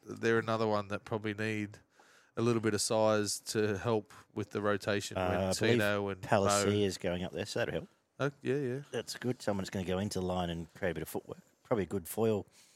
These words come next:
Speaker 2: on the other edge for, um, for Fifita, actually.
Speaker 1: Yeah, hundred percent. But, um, yeah, and another middle or two for mine would help.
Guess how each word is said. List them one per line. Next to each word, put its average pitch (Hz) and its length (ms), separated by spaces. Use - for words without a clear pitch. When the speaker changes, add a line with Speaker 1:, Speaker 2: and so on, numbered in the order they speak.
Speaker 2:
on 90 100
the 101 80
other 95 200
edge 120 220
for, 101 280
um, 98 320
for - 80
Fifita, 113 280
actually. - 260
Speaker 1:
Yeah, 113 200
hundred 104 260
percent. 110 340
But, 110 220
um, 107 220
yeah, 113 220
and 110 260
another 127 320
middle 120 320
or 117 80
two 127 320
for - 260
mine 127 380
would 120 140
help. 139 340